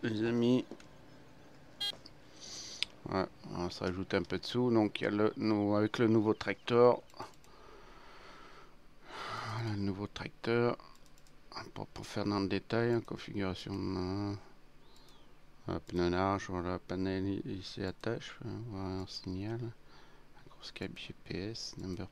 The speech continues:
plate, je sais pas ce que ça veut dire ça. Ok, voilà. Allez,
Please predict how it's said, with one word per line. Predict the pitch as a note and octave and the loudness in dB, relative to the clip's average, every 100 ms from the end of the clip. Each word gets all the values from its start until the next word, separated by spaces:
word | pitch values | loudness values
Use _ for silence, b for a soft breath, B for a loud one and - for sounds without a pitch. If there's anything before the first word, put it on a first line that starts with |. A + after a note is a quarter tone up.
| - | -12
plate, | - - - | -12 -12 -14
je | - | -14
sais | - | -12
pas | - | -10
ce | - | -10
que | - | -8
ça | - - | -10 -8
veut | - | -10
dire | - - - | -10 -10 -10
ça. | - - - b b b b b b b b b b - - - - - - - - - - - - - - - - - - - - - - - - - G2 | -12 -14 -18 b b b b b b b b b b -20 -20 -20 -20 -20 -20 -20 -20 -20 -20 -20 -20 -20 -20 -20 -20 -20 -20 -20 -20 -20 -20 -20 -20 -10 -4
Ok, | G2 G#2 G2+ - - - | 0 0 -2 -6 -6 -4
voilà. | F#2+ G2 F#2+ F2+ B B B - - - - - B B B B B B B - - - | -2 0 0 -2 B B B -20 -20 -20 -20 -20 B B B B B B B -20 -14 -4
Allez, | G2+ A2 G2+ | 0 2 2